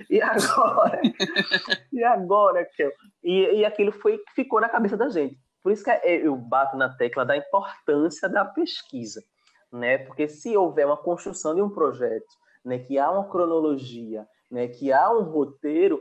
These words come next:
aquilo ali poderia não acontecer. Então, o grupo de um, de um trabalho incrível, né,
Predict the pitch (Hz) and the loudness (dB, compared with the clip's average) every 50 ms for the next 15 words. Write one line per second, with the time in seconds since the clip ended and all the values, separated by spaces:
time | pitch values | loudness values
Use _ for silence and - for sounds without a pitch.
0 | - - - - 170 - - - - - 185 196 220 220 208 165 143 143 294 302 | -6 -12 -4 -4 -4 -4 -4 -18 -16 -12 -4 0 2 4 4 4 4 6 4 2
1 | - 294 - - 185 170 175 165 175 175 175 202 233 294 - - 294 - 349 320 | 2 0 -4 -8 -4 -2 0 0 0 0 -2 -4 -8 -10 -10 -12 -8 -6 -6 -6
2 | - - 139 120 - - _ _ _ _ - 151 135 127 127 - - - 165 160 | -4 -2 -4 -4 -4 -6 _ _ _ _ -2 -2 -2 -2 -2 -6 -2 0 0 0
3 | 147 151 151 - 165 143 135 151 170 170 135 135 147 151 160 156 - _ - 156 | 2 0 0 0 -2 -4 -2 -4 -4 -4 -6 -8 -8 -8 -8 -8 -10 _ -6 -4
4 | 151 143 135 120 120 120 120 143 208 302 _ - - - 135 131 127 120 127 139 | -2 2 2 2 2 0 -4 -8 -8 -10 _ -8 -4 0 2 2 2 2 0 -2
5 | 170 - - _ _ _ _ _ _ _ _ - 113 110 104 107 135 147 | -2 -2 -6 _ _ _ _ _ _ _ _ -16 -10 -6 -2 0 0 -2